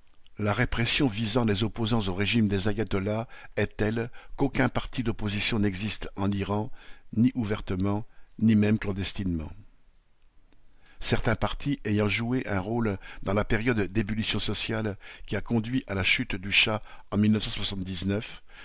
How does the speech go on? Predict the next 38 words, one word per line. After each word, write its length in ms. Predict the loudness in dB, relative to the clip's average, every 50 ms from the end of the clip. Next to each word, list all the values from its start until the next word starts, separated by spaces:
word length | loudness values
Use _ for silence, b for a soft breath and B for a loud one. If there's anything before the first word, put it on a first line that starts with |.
| B B B B
et 100 | -2 0
dans 140 | 2 2 2
les 100 | 2 2
premiers 300 | 2 0 4 6 6 6
mois 200 | 6 6 4 2
de 80 | 0 0
la 120 | 0 0
République 420 | -2 -2 -2 -4 -4 -4 -4 -4
islamique 640 | -4 -4 -2 -2 -2 0 -2 -2 -4 -6 -12 -14 B B B B B B B
survivent 580 | -6 -4 -2 -2 -2 0 0 2 0 0 0
parfois 420 | 0 -2 -2 -2 -2 -4 -6 -6 -4 0
en 120 | 2 2
exil, 480 | 2 2 0 -2 -2 -2 -2 -2 -4 -6 B B B B B B
sans 300 | -4 0 2 2 4 4
influence 460 | 2 0 0 -2 0 0 0 0 0
en 100 | 0 0
Iran. 280 | 0 -2 -4 -6 -6 -8 -12 -16 -20 -20 _ -20 -20 -18 -18 -20 -20 -20 -20 -20 -20 -20 _ -20 _ -20 -20 -20 -20 -20 b b b b b b b b
La 140 | -2 0 2
révolte 440 | 2 2 2 2 0 -2 0 0 0
démarrée 640 | 2 4 6 6 6 6 4 2 0 -2 -2 -2 B B B B B
après 280 | -4 -2 0 0 0
l'assassinat 520 | 0 2 2 2 0 0 0 0 0 0 2
de 120 | 2 0
Mahsa 340 | 0 2 4 4 4 2 2 -2
Amini 440 | -2 0 0 2 2 2 0 -2 -2 -6 B B B B B B
a 100 | B -4
fait 140 | 0 0 0
surgir 460 | 0 0 0 0 0 0 2 0 0
des 120 | 2 2 2
militants 380 | 2 0 0 -2 0 0 -2
courageux 500 | -2 -2 -6 -2 -2 0 0 0 0 0
et 60 | -2 0
tenaces, 560 | 0 0 0 0 0 0 -2 -4 -6 -6 -8 B B B B B B B B 0
mais 200 | 0 4 4 4
aucune 340 | 2 2 2 4 4 4
direction 460 | 4 2 0 0 2 0 0 -2 0 0
politique 520 | 0 0 0 0 -2 -2 -6 -6 -4 -6
visible 500 | -4 -4 -4 -2 0 -2 -2 -2 -4 -8